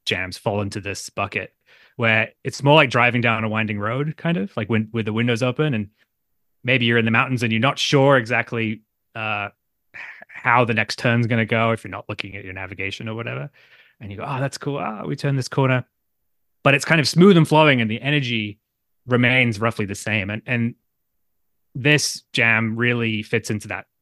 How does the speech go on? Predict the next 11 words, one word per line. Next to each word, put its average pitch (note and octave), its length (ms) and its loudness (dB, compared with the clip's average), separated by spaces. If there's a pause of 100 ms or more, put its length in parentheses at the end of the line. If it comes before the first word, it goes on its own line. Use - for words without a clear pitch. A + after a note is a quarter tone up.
second G2 340 -8
bucket - 340 -14 (120)
for - 160 -14
me G#2+ 260 -12 (640)
because A#2 580 0
I - 80 -2
can't D3 400 2 (460)
pick, C3 360 0
like, F#2+ 160 -14
one G#2 500 -6 (420)
<laughs> - 60 -6